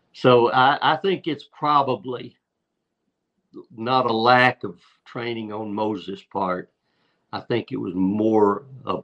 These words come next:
a problem with just the fact that, that Joshua was one of us, and he just made mistakes.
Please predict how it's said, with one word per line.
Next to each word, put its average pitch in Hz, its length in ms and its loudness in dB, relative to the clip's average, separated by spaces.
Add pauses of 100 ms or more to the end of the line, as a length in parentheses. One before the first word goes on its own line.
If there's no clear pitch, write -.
(120)
a - 80 -12
problem 95 640 2
with 92 200 -16
just 107 240 -8
the - 80 -18
fact 95 440 -4
that, - 160 -14 (920)
that 117 140 -8
Joshua 131 540 0
was 127 220 -2
one 139 220 2
of 139 120 -2
us, 147 540 -6 (880)
and 98 160 -10
he 117 140 -8
just 131 260 -8
made 135 260 -4
mistakes. 160 720 -12